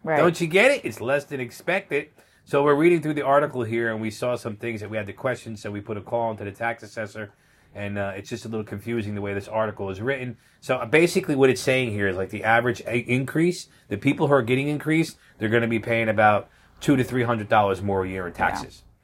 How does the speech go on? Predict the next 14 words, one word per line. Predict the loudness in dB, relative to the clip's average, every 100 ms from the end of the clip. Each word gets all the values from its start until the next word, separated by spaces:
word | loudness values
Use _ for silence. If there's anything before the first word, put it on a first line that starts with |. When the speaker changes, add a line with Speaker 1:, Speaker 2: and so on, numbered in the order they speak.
| _ _ -4
Speaker 2:
And | -4 -2 -10 -8
i-, | -6
is | -4 0
this, | 0 0 -14 _ _ -20 -20 -10 -6
is | 0
this | 0 0 -6 -16 -20 _ _ -20 -16
something | -14 0 0 2 -6
that | -6
has | -6 -6 -8
to |
do | -6 -4 -2
with | -2 -4
the, | -4 -2 -2
uh, | -2 -2 -4 -6